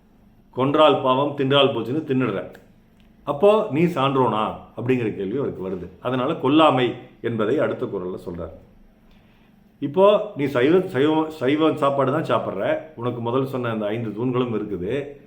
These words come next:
ஆனாலும் நீ சான்றோனா அப்படின்னு அவர் யோசிக்கிறார். அப்போ ஆறாவதா, ஏழாவதா அவனை சொல்றார். என்ன சொல்றாருன்னா,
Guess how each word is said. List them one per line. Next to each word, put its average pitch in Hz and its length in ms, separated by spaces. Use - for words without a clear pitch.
ஆனாலும் 135 680
நீ 151 120
சான்றோனா 135 720
அப்படின்னு 117 260
அவர் 117 240
யோசிக்கிறார். 87 420
அப்போ 113 380
ஆறாவதா, 131 500
ஏழாவதா 127 400
அவனை 120 320
சொல்றார். 90 300
என்ன 95 220
சொல்றாருன்னா, 87 520